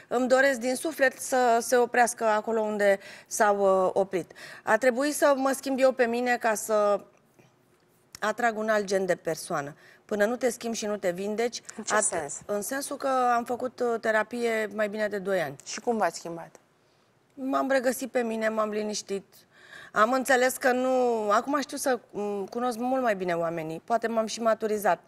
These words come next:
Speaker 1: Și înțeleg când o persoană este abuzivă sau e o persoană caldă și așa cum trebuie să, să fie.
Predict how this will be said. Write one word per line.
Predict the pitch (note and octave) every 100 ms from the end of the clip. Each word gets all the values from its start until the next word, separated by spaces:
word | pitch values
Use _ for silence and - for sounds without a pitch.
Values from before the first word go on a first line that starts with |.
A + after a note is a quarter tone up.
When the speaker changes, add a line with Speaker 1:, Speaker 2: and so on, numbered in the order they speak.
| - - - _
Speaker 1:
Și | - - A3+ G#3+
înțeleg | G3+ G3+ G3+ _ - A3+ A#3 A#3+
când | G3+ F#3+
o | F#3
persoană | F#3 F3 G#3 G3 F3+
este | F3+ F3 E3+ - E3 E3 D#3 - _ _ _ _ -
abuzivă | F#3 F#3 F3+ G#3+ G3+ G#3
sau | G3+ E3+
e | F3+
o |
persoană | E3+ F3 F3 F#3+ F#3 F3
caldă | - G3 F#3 E3+
și | E3 - F3 E3 D#3+
așa | E3+
cum | E3+ E3+
trebuie | E3 E3 E3 D#3+
să, | D#3 D#3 D3 D3 -
să | - -
fie. | D#3 - -